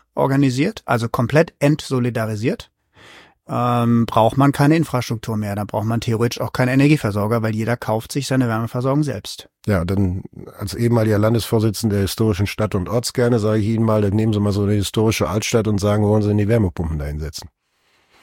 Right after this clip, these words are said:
Speaker 2: Das geht ja gar nicht. Außerdem haben wir wirklich tatsächlich eine Infrastruktur, die da ist und die wollen wir natürlich auch nutzen. Wir haben auch jetzt schon eine Versorgung über Nah- und Fernwärmenetze. Die sinnvollerweise an einigen Stellen auszubauen, macht Sinn. Dass es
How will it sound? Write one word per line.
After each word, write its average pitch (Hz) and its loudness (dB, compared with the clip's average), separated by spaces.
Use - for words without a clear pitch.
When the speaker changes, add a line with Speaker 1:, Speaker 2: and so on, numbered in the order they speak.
Speaker 2:
Das 90 -8
geht 101 0
ja 87 -2
gar 71 -10
nicht. 69 -12
Außerdem 95 2
haben 110 4
wir 107 2
wirklich 110 0
tatsächlich 117 0
eine 95 2
Infrastruktur, 95 -2
die 92 -2
da 90 -2
ist 104 0
und 107 2
die 98 2
wollen 101 2
wir 104 4
natürlich 101 2
auch 92 2
nutzen. - 2
Wir 85 -6
haben 110 -2
auch 101 -2
jetzt 113 2
schon 120 2
eine 107 2
Versorgung 107 -2
über 101 -2
Nah- 110 -2
und 101 -4
Fernwärmenetze. 95 -2
Die 107 0
sinnvollerweise 113 4
an 101 -2
einigen 107 0
Stellen 101 -2
auszubauen, 101 -2
macht 98 -2
Sinn. 101 2
Dass - -4
es 123 -4